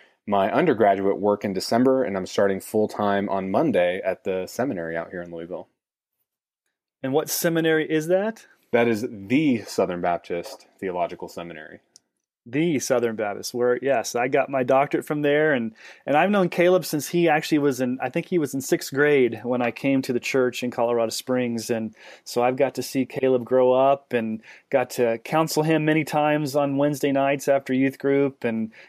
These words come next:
Speaker 2: uh, I actually, uh, got to perform the wedding with him and his beautiful wife, Laura, and got to, um, just see him grow up to be a fine young man and a great theologian. And so I'm really excited to have Caleb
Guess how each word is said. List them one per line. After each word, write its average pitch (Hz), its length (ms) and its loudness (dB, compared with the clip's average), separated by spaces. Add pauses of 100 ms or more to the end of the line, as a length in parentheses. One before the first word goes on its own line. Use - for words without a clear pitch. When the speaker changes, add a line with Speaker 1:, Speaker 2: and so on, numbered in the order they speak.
(100)
Speaker 2:
uh, 117 460 0
I 127 60 -4
actually, 131 480 0 (140)
uh, 117 280 0
got 139 300 0
to 135 80 -4
perform 156 580 0
the 143 100 2
wedding 139 540 0
with 131 300 -4
him 151 280 -2
and 147 80 -2
his 139 220 -4
beautiful 147 420 -4
wife, 139 280 0
Laura, 139 460 2
and 110 280 -6 (360)
got 131 240 -2
to, 120 320 0
um, 107 340 -8
just - 240 -8
see 165 160 -2
him 160 200 -2
grow 156 220 4
up 175 140 2
to 151 100 -6
be 147 140 2
a 143 40 -2
fine 160 320 0
young 160 240 2
man 165 360 0
and 139 100 0
a 131 80 0
great 151 260 0
theologian. 156 580 2
And 143 100 -6
so 143 160 -2
I'm 139 260 -4
really 147 280 0
excited 139 420 -2
to 131 60 0
have 127 220 -4
Caleb 135 400 -2